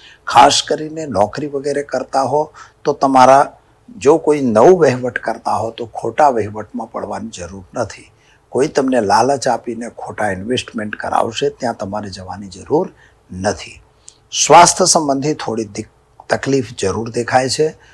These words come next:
એટલે સ્વાસ્થ્યમાં થોડી પરેશાની આવે એવું લાગે છે. શરદી સળેખમ થઈ શકે છે, ફેફસા સંબંધી તકલીફોનો સામનો કરવો પડી શકે છે.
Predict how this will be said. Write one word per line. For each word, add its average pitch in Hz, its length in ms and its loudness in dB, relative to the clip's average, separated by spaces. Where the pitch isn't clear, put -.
એટલે 113 180 0
સ્વાસ્થ્યમાં 123 640 0
થોડી 104 280 -12
પરેશાની 104 680 -8
આવે 123 380 0
એવું 107 280 0
લાગે 95 380 0
છે. - 320 -10
શરદી 120 460 0
સળેખમ 117 540 -4
થઈ 104 240 -10
શકે 113 340 -2
છે, 120 160 -2
ફેફસા 117 480 -4
સંબંધી 110 560 -2
તકલીફોનો 101 720 -12
સામનો 123 400 -2
કરવો 101 340 -10
પડી 104 240 -6
શકે 107 380 -2
છે. - 320 -12